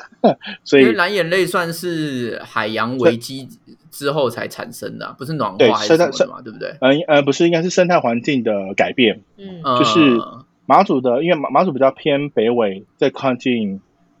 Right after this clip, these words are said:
Speaker 1: 二三点五度以上，它其实快，呃，因为它比较偏北部一点，所以说它的那个，它的那个海域部分是，呃，海，那个，怎么讲，鱼，鱼量，鱼量是非常丰富的。
Speaker 3: 嗯。
Speaker 2: 嗯。
Speaker 1: 然后我，我们，我们，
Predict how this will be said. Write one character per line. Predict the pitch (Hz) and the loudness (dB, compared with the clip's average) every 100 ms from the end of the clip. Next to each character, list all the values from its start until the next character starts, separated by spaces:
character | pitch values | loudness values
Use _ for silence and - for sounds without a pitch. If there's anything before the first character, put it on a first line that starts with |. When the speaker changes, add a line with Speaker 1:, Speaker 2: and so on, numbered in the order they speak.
| _ | _
Speaker 1:
二 | - 139 | 2 4
三 | 117 123 127 | 4 0 0
点 | 127 98 107 | -2 -4 -6
五 | 104 98 | -8 -2
度 | 135 | 0
以 | 107 | 0
上， | 92 127 101 | 2 0 0
它 | 107 143 | 0 0
其 | 131 | 0
实 | - 120 123 120 _ | 2 2 2 -2 _
快， | - 147 | 2 2
呃， | 131 123 | 4 2
因 | 117 _ _ - | 0 _ _ 2
为 | |
它 | 185 | 4
比 | |
较 | 156 147 | 4 2
偏 | - 147 | 4 2
北 | 143 101 | 2 -2
部 | 95 127 | -2 -2
一 | 104 | -2
点， | 107 90 | -4 -8
所 | 95 147 | 0 2
以 | |
说 | 127 143 139 - - - | 4 2 2 -2 -14 -2
它 | 160 | 2
的 | 156 | 2
那 | 143 | 0
个， | 147 113 _ | -2 -6 _
它 | - 165 | -4 0
的 | 147 | 2
那 | 143 | 0
个 | 139 | -2
海 | - 98 | -2 0
域 | 135 127 | 2 2
部 | - 131 | 2 0
分 | 120 | 0
是， | 117 135 107 _ _ _ _ _ - | 0 0 0 _ _ _ _ _ -10
呃， | - 113 113 | 0 0 0
海， | 120 113 - | -2 -2 0
那 | 131 | 0
个， | 135 123 107 98 _ - - | 4 4 4 0 _ -20 -10
怎 | - | -2
么 | 120 | 2
讲， | 123 113 | 2 4
鱼， | 139 135 | 4 4
鱼 | 143 143 | 6 6
量， | 180 156 | 4 2
鱼 | 139 | 2
量 | 160 151 | 4 2
是 | 156 | 2
非 | 156 | 0
常 | 110 | 2
丰 | 117 | -2
富 | 110 104 | 0 -4
的。 | 95 104 _ | -4 -14 _
Speaker 3:
嗯。 | 220 226 175 | -14 -10 -8
Speaker 2:
嗯。 | 143 135 127 117 110 117 - - _ _ - | -6 -4 -4 -4 -6 -8 -14 -16 _ _ 2
Speaker 1:
然 | 143 | 6
后 | 175 | 6
我， | 139 | 2
我 | 139 | 0
们， | 123 | 0
我 | 143 127 | 0 -2
们， | 139 | -2